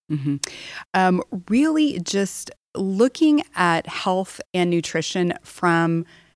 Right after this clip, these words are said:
the purpose of the body. You know, I think a lot of us, when we're thinking about health, we're thinking of it very much only from the physicality of our appearance and how we look, right? Um, I think as Christians, we really need to take a look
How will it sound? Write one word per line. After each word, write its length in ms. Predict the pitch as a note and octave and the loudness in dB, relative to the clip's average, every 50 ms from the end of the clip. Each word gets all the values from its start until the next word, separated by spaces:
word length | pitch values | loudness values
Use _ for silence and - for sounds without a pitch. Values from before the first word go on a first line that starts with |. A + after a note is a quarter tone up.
| _ _ | _ _
the 60 | - | -8
purpose 460 | F3 - - - F4+ - B4 A4 - - | -8 -2 0 0 0 0 0 -2 -2 -2
of 140 | F#4+ A#3 | -4 -2
the 80 | F3 E3+ | -2 -4
body. 500 | C3 C#3 C3 - - - C2+ C#2 E3 - _ _ _ _ _ _ | -4 -4 -4 -6 -6 -6 -10 -10 -12 -16 _ _ _ _ _ _
You 100 | - G3+ | -4 0
know, 100 | G#3 G#3+ | 2 2
I 60 | G#3+ G3+ | 2 2
think 220 | - C#4 D4 - | 2 0 0 2
a 60 | - | 2
lot 320 | C4+ A#3+ F#3+ E3+ E3 E3 F#3 | 0 0 2 2 2 4 2
of 160 | F#3+ F3+ G3 | 2 2 2
us, 460 | G3 G3 G3 - - - - - - - _ _ - - | 2 2 2 0 -4 -8 -8 -10 -10 -12 _ _ -16 -10
when 220 | - F#3 F#3+ F#3+ F#3 | -6 -4 -2 -2 0
we're 120 | F3+ F3 | -2 -2
thinking 420 | E3+ - - F3+ F3+ - F#3+ F3+ | -2 -4 -4 -4 -2 -2 -2 -2
about 240 | F3+ E3 E3 C3+ - | -2 -2 -4 -6 -6
health, 260 | - E3+ D#3 D#3+ D#3+ - - | -6 -6 -6 -6 -6 -8 -8
we're 160 | - D#3+ D#3 D3+ | -6 -4 -4 -4
thinking 520 | - - G3 F#3+ F3 - F#3 F3+ F3 D#3+ - | -6 -6 -8 -8 -6 -4 -2 -2 -2 -4 -4
of 180 | - D#3+ D3+ D3 | -4 -4 -4 -4
it 200 | D#3 D3 - - | -4 -6 -6 -6
very 440 | D#3 D#3 D#3 F3 F#3 F#3+ G3 G3 G3 | -10 -6 -4 -2 0 0 0 0 0
much 340 | F#3 E3 D#3 C#3+ - - - - | 0 0 -2 -2 -4 -6 -6 -2
only 240 | E3 D#3 D#3+ E3 | 0 0 2 0
from 220 | E3 - E3+ D#3 D#3 | 0 -2 -2 -2 -2
the 100 | D3+ D3 | -2 -4
physicality 840 | - - D#3+ D3 - D3+ - - C3+ C#3 C3+ D3+ C#3+ D3 C#3+ C#3 - | -4 -8 -10 -8 -8 -10 -10 -10 -10 -8 -8 -10 -10 -10 -8 -8 -8
of 80 | C#3+ C#3+ | -8 -8
our 80 | C#3+ C#3 | -10 -10
appearance 680 | C#3 - - - - - - - - - - - - _ _ _ _ _ _ - | -12 -12 -14 -14 -12 -12 -12 -12 -10 -10 -10 -10 -12 _ _ _ _ _ _ -12
and 80 | D3 | -10
how 120 | C#3+ C#3+ C3+ | -8 -8 -6
we 120 | - G#2+ | -6 -6
look, 320 | - - - - - - - | -8 -8 -10 -10 -14 -16 -10
right? 320 | - D3 C#3+ C#3 C#3+ - - - - - - - - - - - - _ _ | -8 -6 -4 -4 -4 -6 -8 -12 -18 -20 -20 -20 -20 -20 -20 -20 -20 _ _
Um, 300 | E3 E3 E3 E3+ E3+ - - _ _ - | -4 -4 -2 -2 -4 -6 -10 _ _ -4
I 120 | - F#3 | -4 -2
think 360 | F3+ - - - B3 B3 B3 - | -4 -4 -4 -2 -2 -2 -2 -2
as 200 | - F3 E3+ - | -2 -2 -2 -4
Christians, 540 | - - - G#3 G3 - - - F#3+ F3 D3+ | -6 -8 -6 -6 -6 -6 -4 -2 -2 -2 -2
we 120 | - E3+ E3 | -2 -4 -4
really 280 | D#3 E3+ E3 E3+ F#3+ | -4 -4 -4 -2 0
need 180 | F#3 F#3 F3 E3 | 0 0 0 -2
to 80 | - E3 | -4 -8
take 260 | - - E3+ D#3+ - | -8 -8 -8 -8 -8
a 40 | E3 | -8
look 520 | D3+ D3 D3+ D#3 D3+ D3 - - - - | -6 -4 -2 -2 -4 -4 -8 -14 -20 -20